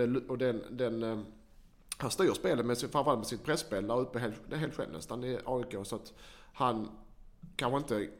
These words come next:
gör mycket mål eller många assist och det, men jag hade tagit honom i min, i min dag, i mitt lag varje dag i veckan, för det är en viktig spelare för A I K. Den viktigaste, skulle jag säga, med, ihop med Per Karlsson. Hamad behöver inte, eh, kommentera, inte Djurdjic heller. Ja, det gick snabbt.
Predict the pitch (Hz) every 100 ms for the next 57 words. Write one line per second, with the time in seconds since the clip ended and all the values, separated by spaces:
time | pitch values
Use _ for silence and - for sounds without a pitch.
0 | - - - - 139 147 110 127 151 151
1 | 151 127 113 113 113 117 127 120 - 127
2 | - 113 107 98 - 131 98 139 156 156
3 | - 135 135 131 123 - 127 131 123 123
4 | 107 101 92 127 120 123 101 98 113 127
5 | 127 104 117 127 131 82 107 120 107 110
6 | 131 131 107 - 123 107 110 110 101 92
7 | 113 107 120 156 - 107 123 120 110 98
8 | 98 110 101 104 104 101 95 95 104 87
9 | 101 - - - - - - - 131 143
10 | 127 131 135 131 127 120 120 120 117 -
11 | - 120 120 131 117 113 117 107 110 95
12 | 110 98 98 - - - - - - -
13 | - - - - - 170 - - - 139
14 | 151 156 -